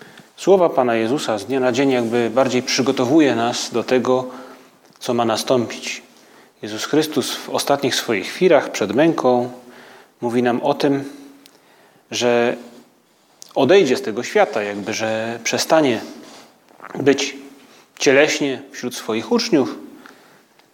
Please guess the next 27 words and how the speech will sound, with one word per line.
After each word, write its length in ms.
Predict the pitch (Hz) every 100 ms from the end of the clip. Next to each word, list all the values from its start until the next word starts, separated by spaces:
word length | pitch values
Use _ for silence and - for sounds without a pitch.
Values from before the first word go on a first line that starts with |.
| -
Mówi 160 | 117 107
im 180 | 110
też 280 | 104 110 -
o 60 | 120
swojej 360 | - 117 117
męce. 500 | 170 196 170 - 151 180 - - - - _ _ _ 131
Mówi 180 | 135
im 140 | 139 139
o 140 | 139
misji, 360 | 127 220 - 131
którą 440 | - 123 110 107 - - -
będzie, 500 | 123 110 117 110 - -
będą, 400 | 123 113 110 107 107 - - - - - _ _ _ _ -
e, 60 | 107 104 104 110 110 113 - - - - - -
realizowali 640 | 127 147 139 165 185 165
tutaj 260 | - 117 101
na 120 | 104
ziemi. 400 | 139 165 104 85 - - _ _ _ _ _ _ _ _ _ _
Ale 200 | 135 208
mówi 220 | 165 175
im 100 | 185
też 460 | 170 156 - - - - _ _
o 420 | - 117 113 110 - - - _ _ -
swojej 360 | - - 175 180
miłości 600 | 170 131 123 - - 117
wobec 560 | 120 - 120 110 104 156
nich 360 | 214 254 -